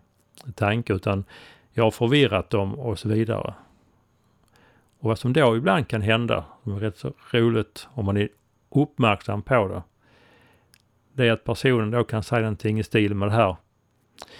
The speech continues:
"Ja, just nu känner jag ingenting. Men om jag ser en orm i verkligheten, då vet jag ju inte vad som händer. Då kommer jag nog att bli rädd", säger de.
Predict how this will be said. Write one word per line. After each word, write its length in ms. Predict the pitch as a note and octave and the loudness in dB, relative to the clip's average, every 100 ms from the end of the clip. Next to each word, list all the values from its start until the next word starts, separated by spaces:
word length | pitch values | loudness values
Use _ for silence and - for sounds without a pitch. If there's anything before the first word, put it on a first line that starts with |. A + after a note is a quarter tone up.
| - | -4
"Ja, 100 | A#2 | 0
just 420 | A#2 A#2+ - - - | 2 2 0 -12 2
nu 340 | F#3 A#2 F#2+ | 4 4 2
känner 300 | - A3 F3+ | -2 0 2
jag 140 | C#3+ | 2
ingenting. 500 | B2+ A#2+ - F#2 F#2 - _ _ _ _ - - | 2 0 -2 -4 -6 -18 _ _ _ _ -20 -8
Men 180 | - G#2+ - | -2 -2 4
om 320 | A3+ A3 D#3+ | 6 6 4
jag 200 | D3+ A#2+ | 0 2
ser 240 | B2+ A2+ | 2 2
en 300 | G#2 G2 A#2+ _ _ - | 0 -4 -12 _ _ 0
orm 300 | B2 G#2 G2 | 2 2 0
i 60 | |
verkligheten, 680 | F#2+ G#2 A2 G#2+ G2 - E2+ - _ _ _ | -2 -2 -2 -4 -4 -4 -8 -12 _ _ _
då 300 | F3+ F#3+ E3+ _ _ _ - | -4 0 0 _ _ _ -6
vet 320 | C#3+ A#2 - | -2 -2 2
jag 100 | A2+ | 2
ju 60 | A2+ | 2
inte 140 | A#2 | 0
vad 120 | G#2 | 0
som 100 | G#2+ | 0
händer. 280 | A2 G2+ G#2 | 0 0 -2
Då 180 | F3+ F3 | -2 0
kommer 240 | - C#3 | 2 0
jag 80 | A#2+ | 2
nog 200 | A#2+ G#2 | 2 2
att 60 | G2 | 0
bli 120 | G#2 | 0
rädd", 200 | G#2+ F#2 | -2 -2
säger 200 | - E2 | -8 -10
de. 160 | D3+ | -12